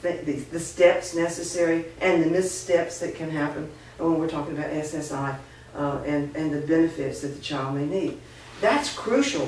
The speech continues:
guys, just crucial, uh, that you have someone who knows what you've already learned. And you can't just say, "Well, uh, my mom would be the person,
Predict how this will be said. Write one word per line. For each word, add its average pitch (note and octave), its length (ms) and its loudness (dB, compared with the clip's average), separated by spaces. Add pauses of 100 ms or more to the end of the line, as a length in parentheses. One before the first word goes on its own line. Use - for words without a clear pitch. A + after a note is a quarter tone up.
guys, D#3+ 500 -2
just A#3 260 -4
crucial, - 500 0 (300)
uh, F3+ 240 0
that F#3+ 180 2
you G3 120 2
have G3+ 260 0
someone E3 440 0
who F3+ 100 -2
knows G3 560 8
what G3 240 0
you've G#3 180 2
already A3 640 8 (100)
learned. C#3+ 460 4 (520)
And F3+ 200 2
you F3 80 -2
can't G#3+ 260 2
just F#3 220 0
say, E3+ 120 0
"Well, G3 200 4 (180)
uh, - 80 0 (220)
my G#3 200 8
mom F3 300 8
would C#3+ 160 4
be D3 160 10
the D#3+ 80 6
person, - 460 2